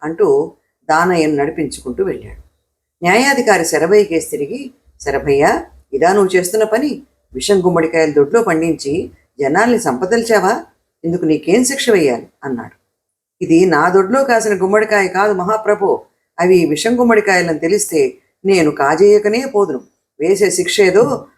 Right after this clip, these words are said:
ఆ గుమ్మడికాయల వ్యాపారికి వేయండి," అంటూ కంగారులో తప్పు ఒప్పేసుకున్నాడు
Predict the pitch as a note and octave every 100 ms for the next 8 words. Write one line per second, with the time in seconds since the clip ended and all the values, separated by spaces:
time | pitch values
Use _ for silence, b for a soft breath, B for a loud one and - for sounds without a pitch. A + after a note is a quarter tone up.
0 | _ D#3+ C#3 F3+ B3 B3 A3+ G3 F3 F3+
1 | G3+ F#3+ E3+ E3 F3+ D3+ - _ E3 E3+
2 | F3 C#3 E3 _ _ _ _ B2+ D3+ G#3+
3 | G3+ D3+ C3 D3+ - D3+ - G3+ - D3
4 | - C#3+ C#3 C3+ F#3+ G4